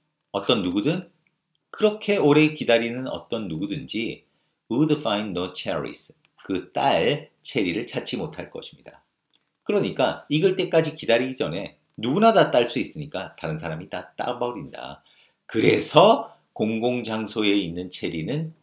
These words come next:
어, 맛있는 단계까지 익지 못하는 거다. 바로 아까 질문에 대한 답변이 아래쪽에 나와 있는 단락이라고 하겠습니다. 그래서 답은, 어, increases, 그 다음 private, 그 다음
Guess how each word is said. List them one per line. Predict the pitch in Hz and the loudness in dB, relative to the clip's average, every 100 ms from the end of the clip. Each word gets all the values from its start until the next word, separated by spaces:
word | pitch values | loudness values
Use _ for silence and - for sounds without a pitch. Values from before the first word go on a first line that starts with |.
| _ | _
어, | 85 76 | -6 -4
맛있는 | 73 76 104 95 95 | -4 -4 -6 -8 -8
단계까지 | 87 78 76 - 82 | -8 -6 -6 -8 -8
익지 | 123 107 - - 107 | -8 -10 -12 -10 -8
못하는 | 73 - 85 76 | -10 -10 -12 -10
거다. | 67 64 - - | -10 -10 -14 -10
바로 | 85 73 | -4 -4
아까 | - 80 | -2 -4
질문에 | - 98 95 90 | -4 -6 -6 -6
대한 | 78 64 69 98 - _ _ | -6 -8 -6 -8 -8 _ _
답변이 | 73 - 82 98 | -8 -6 -6 -4
아래쪽에 | 73 71 - 73 | -6 -8 -10 -10
나와 | 62 67 | -8 -8
있는 | 67 65 - | -10 -12 -12
단락이라고 | 71 67 67 64 71 | -12 -12 -14 -14 -16
하겠습니다. | 85 - 69 62 - - - _ | -16 -16 -14 -14 -14 -20 -20 _
그래서 | 143 | -4
답은, | 135 131 135 196 202 - _ _ - | 4 4 4 0 -2 -12 _ _ -2
어, | 95 80 | 0 0
increases, | 117 147 143 104 - 65 64 - - _ | -2 -4 -2 -4 -4 -6 -8 -14 -20 _
그 | - | -6
다음 | 90 87 87 | -2 -2 -4
private, | - 95 90 85 107 139 - _ _ _ _ | -8 -4 -4 -4 -6 -6 -10 _ _ _ _
그 | 80 | -6
다음 | 80 76 78 | -2 -2 -6